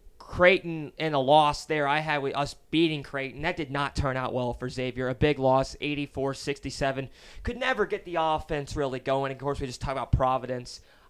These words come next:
I had 'em losing to Providence, which they almost did. Found a way to win in overtime by two.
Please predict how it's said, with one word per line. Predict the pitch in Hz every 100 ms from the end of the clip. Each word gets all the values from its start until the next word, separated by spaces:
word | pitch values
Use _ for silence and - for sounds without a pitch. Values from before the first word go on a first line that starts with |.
| -
I | 160 196
had | 175 160
'em | 135 117 _ -
losing | 131 151 196 208 156 147
to | 123
Providence, | - 123 120 117 120 127 -
which | 131 -
they | 127
almost | 143 147 131 117 -
did. | 147 123 -
Found | 143 139
a | 123
way | 123
to | 120
win | 131 123
in |
overtime | 123 131 120 - 110 110
by | 110 110
two. | - 127 117